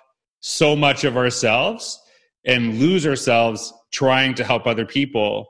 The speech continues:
But if you really wanna be effective doing that, you do have to take care of yourself, right? And,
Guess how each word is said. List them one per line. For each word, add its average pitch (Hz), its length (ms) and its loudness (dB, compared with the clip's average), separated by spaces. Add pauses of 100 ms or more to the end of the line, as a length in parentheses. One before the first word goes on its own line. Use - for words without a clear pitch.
But 123 140 0
if 117 140 -6
you 139 80 -2
really 147 160 2
wanna 139 120 0
be 123 120 -2
effective 120 400 -4
doing 123 220 0
that, 107 160 -2
you 123 160 -4
do 127 220 -2
have 127 180 0
to 120 80 -8
take 110 200 -6
care 113 200 0
of 110 80 -8
yourself, 104 420 -10
right? 127 220 -4
And, 117 240 -4